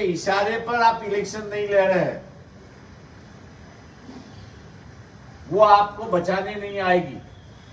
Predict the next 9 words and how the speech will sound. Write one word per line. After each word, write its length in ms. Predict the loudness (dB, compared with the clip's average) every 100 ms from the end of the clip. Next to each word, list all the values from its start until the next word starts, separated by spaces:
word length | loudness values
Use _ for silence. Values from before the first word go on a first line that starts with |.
| -20 -20 -20 -20 -20 -20 -20 -20 -20 -20 -20 -20 -20 -20 -20 -14
क्योंकि 240 | -10 -6
जनता 440 | -4 -2 -2 -2 -2
जो 200 | -2 -2
है 140 | 0 0
वो 140 | -4
देश 300 | -4 -4 -4
के, 160 | -8 -10
देश 1000 | -12 -16 -20 -20 -20 -10 0 0 0 -4
के 120 | -10